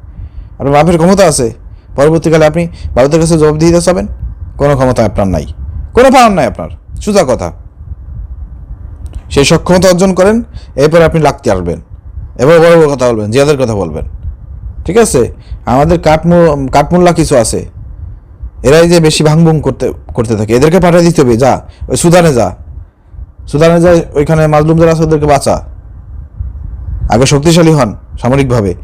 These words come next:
এরপর বড় বড় কথা বলবেন, ঠিক আছে? আপনারা বলেন, "আয় আল্লাহ, যে আপনার শক্তি নাই, অস্ত্র নাই, কিছু নাই, আপনি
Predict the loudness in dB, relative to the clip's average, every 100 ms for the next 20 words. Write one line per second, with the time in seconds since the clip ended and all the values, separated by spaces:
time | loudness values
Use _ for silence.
0 | -16 -6 0 4 4 4 2 2 0 0
1 | -2 -4 -6 -12 -12 -16 -16 -14 -14 -12
2 | -12 -14 -6 0 2 2 0 -2 -10 -12
3 | -10 -2 2 4 4 4 4 4 2 2
4 | 0 0 -6 -2 -4 0 2 2 0 0
5 | -2 0 2 4 2 0 -4